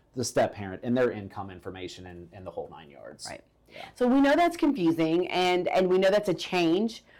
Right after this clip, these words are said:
Speaker 2: from what we even mentioned
Speaker 1: Mm-hmm.
Speaker 2: when we were giving, um, our trainings all semester. So, you know, definitely reach out to us with questions. I, you know, Keith and I are still open to, um, you guys contacting us to ask us questions and clarification. And if it's something that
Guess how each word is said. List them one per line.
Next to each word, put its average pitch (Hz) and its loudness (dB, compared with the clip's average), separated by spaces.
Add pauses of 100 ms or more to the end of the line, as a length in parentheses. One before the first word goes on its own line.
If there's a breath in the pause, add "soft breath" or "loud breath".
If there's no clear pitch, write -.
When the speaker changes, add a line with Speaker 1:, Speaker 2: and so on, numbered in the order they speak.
(180 soft breath)
Speaker 2:
from 202 0
what 190 4
we 180 2 (340)
even 190 0
mentioned 175 2
Speaker 1:
Mm-hmm. 165 2
Speaker 2:
when 170 4
we 170 4
were 165 4
giving, 165 2
um, 156 0
our 160 0
trainings 165 2 (800)
all 175 4
semester. 170 0 (280 loud breath)
So, 196 6
you 202 2
know, 180 4
definitely 285 2
reach 185 0
out 139 4
to - -6
us - -4
with 147 -10
questions. 143 -2
I, 151 2 (140)
you 202 -2
know, 180 4
Keith 262 -2
and 285 -2
I 220 0
are 185 4
still - 0
open 160 0
to, 143 -2 (340 loud breath)
um, 156 0
you 175 -2
guys 160 2
contacting 156 -2
us 147 -2
to 147 -4
ask 139 -4
us 151 -6
questions 143 -4
and 143 -4
clarification. 160 0
And 160 0
if 160 -2
it's 160 -6
something 196 -2
that 170 -2